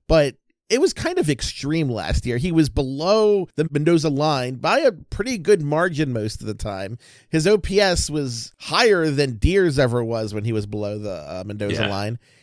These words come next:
Speaker 1: And he was essentially arguably the best catcher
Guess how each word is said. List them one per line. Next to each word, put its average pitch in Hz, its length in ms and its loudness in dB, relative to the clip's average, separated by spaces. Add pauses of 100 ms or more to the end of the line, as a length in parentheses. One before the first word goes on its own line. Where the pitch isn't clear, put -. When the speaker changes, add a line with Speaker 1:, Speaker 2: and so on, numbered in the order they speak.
(140)
Speaker 1:
And 208 340 2
he 233 280 -2
was 202 340 -6
essentially 247 720 -4
arguably 202 500 0
the 175 60 0
best 151 420 -2
catcher 180 640 -4